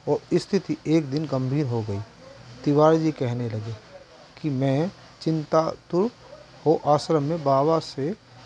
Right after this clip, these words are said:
अपनी व्यथा व्यक्त करने के अभिप्राय से पहुंचा। महाराज अपनी कुटिया में खिड़की की ओर मुंह किए अकेले बैठे थे। सूर्यास्त हो गया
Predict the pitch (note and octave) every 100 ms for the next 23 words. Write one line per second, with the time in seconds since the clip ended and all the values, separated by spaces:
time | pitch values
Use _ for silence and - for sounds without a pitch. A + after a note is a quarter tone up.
0 | - - - D3+ F#3+ E3+ D3 - D3+ G3
1 | - - D#3+ E3 - B2+ B2 C3 D3 -
2 | _ _ D#3 - B2+ C3+ - D3 C#3+ -
3 | - A#2+ A2 G2 - - - - - -
4 | B2 A#2+ C3 C#3 C#3+ C3+ C#3+ C3+ D3 -
5 | D3+ A2+ A#2 - _ _ _ - D#3+ E3+
6 | D3 A#2+ B2+ D3 - C#3 D#3+ - D3 B2+
7 | C#3+ E3 - A#2 A#2 - - D3+ D3 C3
8 | A#2+ - A2 A2 - - - - - _
9 | - D3 C#3+ E3+ F3 - C3+ A#2+ A2+